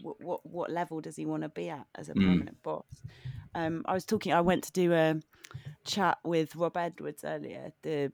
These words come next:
Speaker 1: Luton Town boss, just talking, like, a sit down, talking about, of course, they're gonna be in the playoffs, um, this season.
Speaker 2: Mm.
Speaker 1: And, and it was really interesting hearing about his kind of managerial development, 'cause he'd done a lot of stuff with the under twenty, under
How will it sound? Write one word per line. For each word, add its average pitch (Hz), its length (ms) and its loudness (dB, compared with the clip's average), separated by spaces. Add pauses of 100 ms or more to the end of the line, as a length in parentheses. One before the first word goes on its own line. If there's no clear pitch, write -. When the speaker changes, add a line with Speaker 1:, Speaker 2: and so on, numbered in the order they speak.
Speaker 1:
Luton 160 340 0
Town 160 300 2
boss, - 480 -10
just - 220 -18
talking, 151 440 -10 (100)
like, 123 160 -14
a 147 40 -14
sit - 240 -10
down, 139 220 -6
talking 147 360 -12
about, 139 300 -8 (360)
of - 100 -20
course, 143 180 -12
they're 147 120 -4
gonna 143 180 -6
be 143 100 -6
in 131 60 -6
the 135 60 -10
playoffs, - 840 -8 (100)
um, 131 460 -6 (180)
this 139 140 -12
season. 147 560 -12 (140)
Speaker 2:
Mm. 87 340 2
Speaker 1:
And, 160 240 0 (100)
and 165 160 0
it 165 80 0
was 160 160 -8
really 175 200 -2
interesting 160 400 -4
hearing 151 280 -4
about 143 240 -8
his 147 580 -8
kind 156 140 -8
of 139 140 -10
managerial 143 500 -6
development, 135 440 -10
'cause - 120 -16
he'd 165 220 -10
done 143 160 -8
a 147 40 -6
lot 143 200 -8
of - 40 -18
stuff - 380 -10
with 135 160 -6 (100)
the 135 240 -4 (460)
under 135 180 -4
twenty, 139 320 -4 (460)
under 139 180 -4